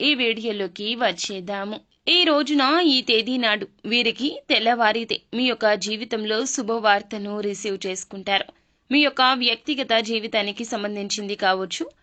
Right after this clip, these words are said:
కుటుంబ సభ్యులకు సంబంధించింది కావచ్చును,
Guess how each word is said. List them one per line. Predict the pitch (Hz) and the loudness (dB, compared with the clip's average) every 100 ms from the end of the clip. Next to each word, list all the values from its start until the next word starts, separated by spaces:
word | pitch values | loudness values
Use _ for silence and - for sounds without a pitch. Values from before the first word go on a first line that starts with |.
| _ - | _ -4
కుటుంబ | 285 320 302 262 | -2 2 0 0
సభ్యులకు | 254 214 240 220 226 247 | -2 -4 -4 -4 -6 -6
సంబంధించింది | 240 214 226 220 - 233 233 | -4 -4 -4 -4 -6 -6 -6
కావచ్చును, | 233 196 185 202 - 277 | -2 0 0 -4 -4 -2